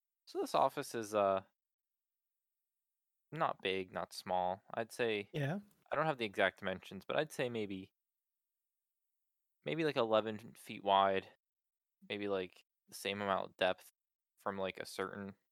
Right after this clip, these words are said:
Speaker 1: angle.
Speaker 2: Okay.
Speaker 1: And you'll understand that in a minute.
Speaker 2: Okay. Um, I'm assuming you have some angled walls.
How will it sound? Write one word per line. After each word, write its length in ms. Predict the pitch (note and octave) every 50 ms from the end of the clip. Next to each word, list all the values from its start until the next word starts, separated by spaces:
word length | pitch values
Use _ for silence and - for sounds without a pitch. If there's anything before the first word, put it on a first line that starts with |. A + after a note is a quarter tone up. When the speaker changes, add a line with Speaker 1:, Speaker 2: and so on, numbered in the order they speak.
| _
Speaker 1:
angle. 400 | - G2 G2 G2+ G2 G#2 A2 A#2 _ _ _ _ _ _ _ _ _ - - _ -
Speaker 2:
Okay. 120 | E3 F3
Speaker 1:
And 80 | G#3+ -
you'll 100 | - -
understand 460 | G2+ G2+ G2 - - G2+ G2 G2 G2+
that 220 | G2 G2 - - _ -
in 100 | A2 G#2
a 60 | G2
minute. 220 | G#2 G#2+ A2 - - - _ _ _ _ _ _ _ _ _ _ _ _ _ _ _ _ _ _ _ _ _ _ _ _ _ -
Speaker 2:
Okay. 340 | G#3+ G#3+ - E3 F3+ F#3+ F#3 F3+ - -
Um, 420 | F#3+ F3+ D#3 D#3+ E3 E3 E3 D#3+ - _ _ - -
I'm 160 | - D#3 D3
assuming 480 | D3+ - - - F3 E3+ E3+ E3+ E3 E3
you 180 | D#3+ D3+ D3+
have 180 | D#3 D#3 C#3+ -
some 220 | - - D#3 D#3
angled 380 | E3+ - D3+ D3+ D3 D3+ D#3+ D#3
walls. 540 | D3 B2 B2 C#3+ E3 - - - - -